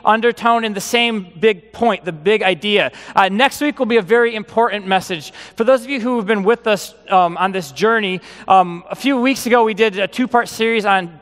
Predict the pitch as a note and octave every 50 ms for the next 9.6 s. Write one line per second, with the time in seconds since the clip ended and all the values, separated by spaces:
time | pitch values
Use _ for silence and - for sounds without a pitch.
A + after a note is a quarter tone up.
0 | _ - F3+ G3+ A3+ A#3 A3+ G#3 G3 F#3 D#3 F3+ G#3 G#3+ F#3+ A3+ A#3+ A#3 - -
1 | G#3 G3 F#3 G3 F#3+ E3 C#3 F#3+ G3+ G3 G#3 G3+ - G#3 F#3 D#3+ F#3 F#3+ F#3 F#3
2 | G3 D3+ E3+ F#3 F#3+ E3+ D#3 E3 - - - - - - - - G#3 G#3 A#3+ A3+
3 | C#4+ D#4+ E4 A#3+ - - - B3 B3 B3+ B3+ B3 C4+ C4+ B3+ - A#3+ C4 B3 G#3
4 | C4 A#3+ C4+ C4 A3+ A3+ A#3 A#3 A#3+ G#3+ - A3+ A#3 A3+ - B3 B3 C4 A#3 A3
5 | A3+ - G#3 A3 A3 G#3+ - A#3+ G3 A3 C4+ B3+ G3 B3+ A#3+ A#3 A#3 A#3 A3+ G#3+
6 | G#3 G#3+ A3 A3 G#3+ G3+ F#3 F3 G3 G3+ G#3 - - - A#3 A3+ - - - B3
7 | B3 B3 A3+ - - - - - F#3+ A#3 B3+ - - C4+ C4+ G#3+ A#3 - - A3
8 | A#3 A#3 A#3 A3 A3+ A3 G#3 G3 A3 G#3 - - F#3+ F3+ - - A#3+ A3+ A#3 A3
9 | - C4 B3+ - C4 B3 C4 C4+ C#4+ D4 C#4+